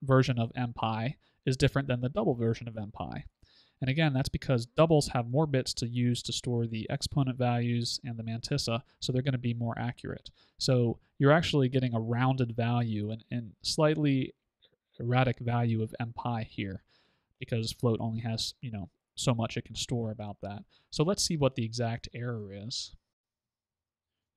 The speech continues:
Cast the float as a double and subtract that. And, you know, I don't want the absolute value of that because it could be positive or negative.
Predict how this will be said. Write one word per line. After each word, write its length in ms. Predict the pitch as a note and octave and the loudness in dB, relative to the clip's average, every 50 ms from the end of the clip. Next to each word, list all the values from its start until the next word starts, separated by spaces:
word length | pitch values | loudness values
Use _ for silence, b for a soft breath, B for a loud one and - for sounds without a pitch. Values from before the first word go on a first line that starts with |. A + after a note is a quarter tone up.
| _ _ _ _ _ _ _ _ _ _ _ _ _ _ _ _ _ _ _ _ _ _ _ _ _ _ _ _ _ _ _ _ _ _ _ _ _ _ _ _ _ _ _ _ _ _ _ _ _ _ _ _ _ _ _ _ _ _ - | _ _ _ _ _ _ _ _ _ _ _ _ _ _ _ _ _ _ _ _ _ _ _ _ _ _ _ _ _ _ _ _ _ _ _ _ _ _ _ _ _ _ _ _ _ _ _ _ _ _ _ _ _ _ _ _ _ _ -8
Cast 500 | - - C#3+ C3+ C3 - - - - - b b b b b b - | -6 -2 0 0 0 0 -2 -6 -8 -12 b b b b b b -14
the 60 | - | -14
float 320 | - - - A#2+ A2+ - | -6 -2 0 0 0 0
as 120 | C3 A#2 A2 | -2 -6 -8
a 80 | G#2+ | -8
double 480 | G#2+ - B2 A#2+ A#2 A#2 A2 A#2 - - _ _ _ _ _ _ _ _ | -8 -4 -4 -2 -2 -2 -2 -4 -6 -10 _ _ _ _ _ _ _ _
and 100 | - A#2 | -10 -8
subtract 640 | - - G#2+ - - - - A#2 A#2 A2+ - - - | -8 -8 -10 -10 -8 -6 -6 -4 -6 -6 -10 -12 -14
that. 360 | A2 G2+ G#2 G#2+ - - - - _ _ _ _ _ _ _ _ - | -12 -12 -12 -12 -12 -14 -14 -16 _ _ _ _ _ _ _ _ -8
And, 320 | B2 A2+ A2 A2 A2 G#2+ - - _ _ _ _ _ _ - | -6 -6 -6 -6 -8 -10 -12 -14 _ _ _ _ _ _ -14
you 80 | A#2+ A2 | -12 -10
know, 160 | G#2+ G#2+ A2 B2+ _ _ - | -8 -10 -10 -12 _ _ -8
I 40 | B2+ | -6
don't 80 | A#2 | -6
want 100 | A2+ A2 | -6 -6
the 140 | A2+ A#2 - | -8 -6 -6
absolute 360 | B2 A#2 - - - A2+ A2 - | -6 -6 -6 -6 -8 -8 -8 -8
value 340 | A#2+ A2 A2 G#2+ G#2+ G#2+ G#2+ | -8 -8 -6 -6 -6 -6 -8
of 100 | G#2 - | -8 -8
that 220 | A2 G#2+ G#2 - | -10 -10 -10 -12
because 360 | - - - A#2 A2 A2 - | -14 -12 -12 -10 -10 -10 -12
it 120 | - - - | -14 -14 -12
could 160 | - A#2 B2+ | -12 -12 -12
be 80 | B2+ G#2+ | -14 -16
positive 420 | - - A#2 G#2 G#2+ A#2+ G#2 G#2 | -14 -14 -14 -12 -12 -14 -14 -14
or 80 | G2+ G2 | -14 -14
negative. 340 | G#2 G2 G2 F#2+ F2 F#2+ G2 | -14 -16 -18 -20 -20 -20 -20